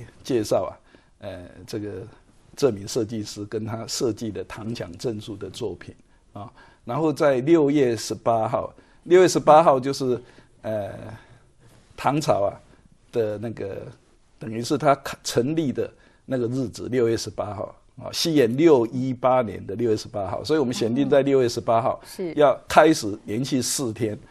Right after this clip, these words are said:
Speaker 1: 在中央研究院啊，我们要宣布这四个奖项的得奖的名单啊，所以这个大家是很期待的。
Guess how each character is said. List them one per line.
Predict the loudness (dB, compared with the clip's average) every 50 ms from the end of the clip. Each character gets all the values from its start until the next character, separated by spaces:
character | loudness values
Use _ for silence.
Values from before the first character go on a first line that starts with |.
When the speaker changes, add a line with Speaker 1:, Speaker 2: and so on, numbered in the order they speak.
| -20 -20 -20 -20 -14 -4
Speaker 1:
在 | 2 4 4 4 4
中 | 2 2 0
央 | 2 2 0
研 | 0 -2 -2 -2
究 | -2 -2 0 0
院 | -2 -4 -6 -8 -10
啊， | -12
我 | -8 -8 -6
们 | -4 -2
要 | 0 0
宣 | 0 0 0 0 0 0 0
布 | -2 -4 -6 -6 -8 -16 _ _ _ _ _ -6
这 | 0 0 0
四 | 2 0 0 2 2 2
个 | 2 2
奖 | 0 0 -4 -6 -6 -6
项 | -2 0 0 0 -2 -6
的 | -8 -8 -8 -10 -12 -20 _ -20 _ -12 -4
得 | 0 0 2
奖 | 2 2 0 -2 -2
的 | -10 -12
名 | -12 -14 -14 -14 -10
单 | -10 -10 -10 -10 -18 -20 -20 _ _ _ _ _
啊， | -14 -12 -12 -12
所 | -8 -4 -4 -4
以 |
这 | -2 -4 -6
个 | -6 -6 -6
大 | -2 0 0 0
家 | 2 0
是 | -2 -2 -4
很 | -6 -6 -8
期 | -10 -12 -12 -12 -10
待 | -6 -6 -6 -6
的。 | -6